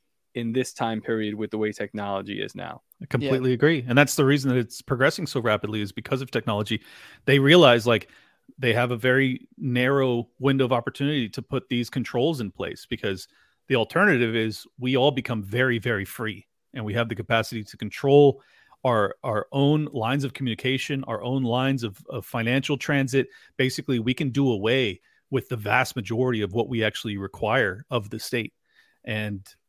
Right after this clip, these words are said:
Speaker 2: that is a untenable position to them. So they're gonna do everything in their power to, to force us back into their grip, because that's where they, you know, they get all their money and power.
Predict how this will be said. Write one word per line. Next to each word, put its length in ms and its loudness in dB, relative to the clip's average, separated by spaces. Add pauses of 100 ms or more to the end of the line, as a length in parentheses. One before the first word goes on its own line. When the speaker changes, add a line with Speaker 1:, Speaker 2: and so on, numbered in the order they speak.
Speaker 2:
that 200 0
is 180 -4
a 180 -4
untenable 540 -4
position 380 -4
to 100 -18
them. 240 -10 (240)
So 400 -4 (180)
they're 120 2
gonna 140 2
do 120 0
everything 220 0
in 60 -2
their 80 -6
power 420 2 (400)
to, 280 0
to 160 -8
force 460 -2
us 160 -4
back 280 -6
into 120 -8
their 120 -10
grip, 320 0
because 240 -10
that's 200 -8
where 140 -4
they, 240 -6 (320)
you 60 -12
know, 120 -12 (240)
they 80 -2
get 140 -2
all 80 -4
their 100 -4
money 180 -6
and 100 -8
power. 260 -4